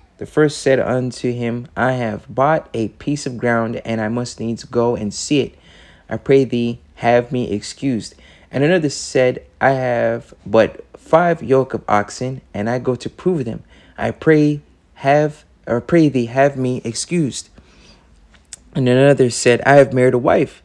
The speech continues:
and therefore I cannot come.' So that,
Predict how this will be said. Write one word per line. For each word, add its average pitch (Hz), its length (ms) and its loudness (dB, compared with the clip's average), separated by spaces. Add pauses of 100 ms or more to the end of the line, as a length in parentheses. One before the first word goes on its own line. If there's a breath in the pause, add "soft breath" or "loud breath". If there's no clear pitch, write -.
(340 soft breath)
and 117 120 -2
therefore 127 360 4
I 117 40 0
cannot 113 320 -4
come.' 180 300 -2 (1600 soft breath)
So 170 220 4
that, - 440 4